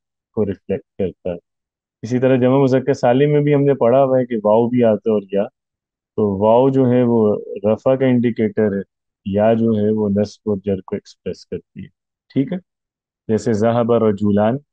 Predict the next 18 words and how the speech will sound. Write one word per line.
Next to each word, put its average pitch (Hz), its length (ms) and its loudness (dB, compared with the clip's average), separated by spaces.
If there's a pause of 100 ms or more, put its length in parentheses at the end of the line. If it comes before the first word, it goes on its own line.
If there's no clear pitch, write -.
(500)
सअलतु 120 580 -2
रजुलैन, 107 600 0 (120)
सल्लमतु 113 580 -2
अला 98 260 0
रजुलैन, 90 520 -6 (400)
ज़हब 110 220 -2
मुदर्रिसून, 104 840 -2 (640)
सल-, 107 400 -4
सअलतु 123 480 -2
मुदर्रिसीन 107 760 -2
और 104 100 -4
सल्लमतु 101 540 -4
अला 95 240 -4
मुदर्रिसीन। - 760 -14 (3500)
सही 160 260 0
जी। 208 140 2
तो - 420 -14
अब 156 200 0